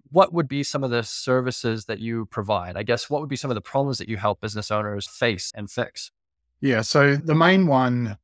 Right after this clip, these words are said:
Speaker 2: and this is a very generic thing, but the main one is using the right words to connect to the right people.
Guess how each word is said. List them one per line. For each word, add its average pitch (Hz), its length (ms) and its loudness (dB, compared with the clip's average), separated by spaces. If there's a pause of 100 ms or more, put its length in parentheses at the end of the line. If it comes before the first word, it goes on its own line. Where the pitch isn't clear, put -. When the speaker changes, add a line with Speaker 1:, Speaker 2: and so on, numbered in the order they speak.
(120)
Speaker 2:
and 123 180 0
this 139 160 0
is 117 120 -2
a 117 40 -2
very 113 180 0
generic 113 440 0
thing, 107 180 -4
but 127 120 -10
the 127 80 -6
main 147 240 2
one 120 160 2
is 110 200 -2
using 120 360 0
the 107 80 0
right 107 180 0
words 107 360 -6
to 104 120 -10
connect 104 320 -8
to 101 80 -8
the 101 80 -4
right 92 220 -6
people. - 280 -18